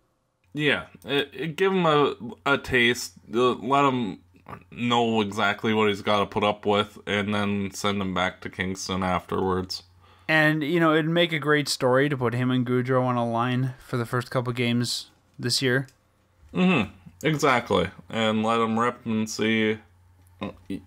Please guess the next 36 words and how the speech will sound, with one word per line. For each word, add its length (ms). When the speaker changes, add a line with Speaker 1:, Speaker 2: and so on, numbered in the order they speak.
Speaker 1:
'cause 540
the 140
Flames 340
will 240
have 280
something 420
to 80
look 240
forward 520
to 180
with 320
those 280
two 220
guys. 540
Speaker 2:
Well, 120
that's 180
it. 160
And 140
even 240
if 80
it's 160
just 180
a, 100
"Okay, 340
here's 260
nine 320
games, 340
we 80
played 280
him 80
with 160
Gaudreau, 440
now 220
he's 240
going 240
away. 440